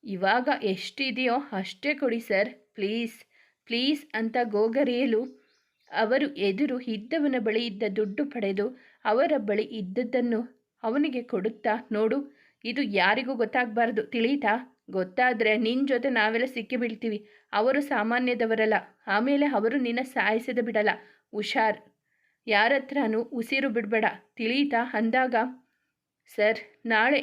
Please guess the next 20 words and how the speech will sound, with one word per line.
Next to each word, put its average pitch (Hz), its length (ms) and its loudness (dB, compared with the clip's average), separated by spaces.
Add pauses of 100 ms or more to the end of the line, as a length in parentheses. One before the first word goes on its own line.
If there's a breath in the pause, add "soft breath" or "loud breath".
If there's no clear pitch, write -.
ಎಷ್ಟೊತ್ತಿಗೆ 262 540 -4
ಬರ್ತಾರೆ? 220 500 0 (540 soft breath)
ನಮ್ 269 220 0
ಫ್ರೆಂಡ್ 233 400 0
ಒಬ್ಬನಿಗೆ 247 400 0
ಬೇಕಿತ್ತು, 214 540 -4 (280)
ನಂಗೂ 233 380 0
ಇನ್ನೂ 254 260 0 (100)
ಜಾಸ್ತಿ 208 460 0
ಬೇಕು" 247 340 -4
ಅನ್ನಲು, 233 440 0 (420 loud breath)
"ನಾಳೆ 208 360 2
ಇದೇ 226 280 2
ಟೈಮ್‌ಗೆ 233 380 2
ಬಾ" 226 140 0 (580)
ಅಂದು 277 340 2
ಅವನನ್ನು 240 460 0
ಕಳಿಸಿದರು. 214 580 -2 (480 soft breath)
ಅವನು 285 320 2 (100)
ಅವರಿಗೆ 220 400 0